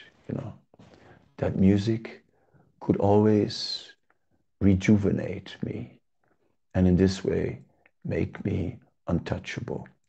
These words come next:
And you can see that that was the beginning, uh, that once that, uh, once kirtan entered into my life, uh, before Krishna consciousness, I became Ram conscious.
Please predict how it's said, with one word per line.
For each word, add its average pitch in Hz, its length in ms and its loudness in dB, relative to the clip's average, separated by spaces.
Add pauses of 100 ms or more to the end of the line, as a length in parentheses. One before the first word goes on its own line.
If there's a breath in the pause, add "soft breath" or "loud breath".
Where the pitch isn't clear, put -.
And 95 140 2
you 87 100 4
can 92 180 -2
see 98 340 4
that 78 200 0
that 92 220 -2
was 92 220 -4
the - 80 -6
beginning, 98 680 2 (560 soft breath)
uh, 50 200 -2 (380)
that 95 220 6 (200)
once 110 420 6
that, 95 420 0 (640 soft breath)
uh, - 300 0
once 92 280 2
kirtan - 920 2 (100)
entered 92 480 -6
into - 280 -6
my - 240 -4
life, - 340 -8 (480)
uh, - 40 -10 (680 soft breath)
before 117 360 4
Krishna - 380 -6
consciousness, - 1000 -8 (440 soft breath)
I 87 160 0
became 92 480 -2
Ram 95 480 4
conscious. - 760 -10